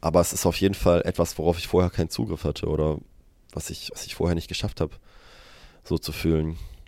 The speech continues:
Und was ich mir gestern aufgeschrieben habe, musste ich jetzt gerade dran denken, weil ich gesagt hab, „Keine Ahnung, Mann“,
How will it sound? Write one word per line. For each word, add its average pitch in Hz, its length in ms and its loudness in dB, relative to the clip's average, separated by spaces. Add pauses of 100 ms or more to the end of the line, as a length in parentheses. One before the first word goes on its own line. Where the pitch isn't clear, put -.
(2750)
Und 80 1000 4 (2000)
was - 160 -4
ich - 80 0
mir 85 120 6
gestern 82 240 4
aufgeschrieben 78 560 2
habe, 80 400 2 (340)
musste 80 180 -6
ich - 60 -6
jetzt - 160 -6
gerade 80 220 2
dran 76 200 -2
denken, 87 480 -2 (560)
weil 71 120 -2
ich - 220 -10 (100)
gesagt - 280 -6
hab, - 100 -6
„Keine 73 260 0
Ahnung, 98 240 4
Mann“, 87 260 2